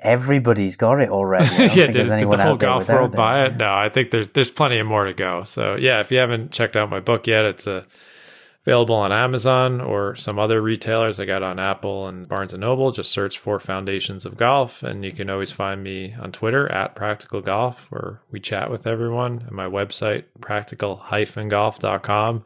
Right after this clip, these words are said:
Speaker 2: Adam, I think you have a lot more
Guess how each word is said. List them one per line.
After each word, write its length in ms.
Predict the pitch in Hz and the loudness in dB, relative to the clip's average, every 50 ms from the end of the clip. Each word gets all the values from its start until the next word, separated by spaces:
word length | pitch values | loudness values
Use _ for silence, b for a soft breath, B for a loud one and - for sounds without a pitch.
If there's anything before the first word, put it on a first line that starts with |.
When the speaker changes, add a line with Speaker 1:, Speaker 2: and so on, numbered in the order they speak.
| B B B B B B B B B B B B B B - | B B B B B B B B B B B B B B 0
Speaker 2:
Adam, 260 | 120 120 123 123 117 | 2 2 2 2 2
I 60 | 117 | 0
think 240 | 104 - 135 113 - | 0 0 0 0 2
you 80 | 131 110 | 2 2
have 160 | 101 110 110 | 4 2 2
a 60 | 107 107 | 2 2
lot 360 | 98 101 101 104 107 - - | 2 4 4 4 2 0 -2
more 640 | 123 107 104 104 104 107 104 101 98 98 95 - - | -2 -2 0 2 4 4 6 4 4 2 -2 -6 -14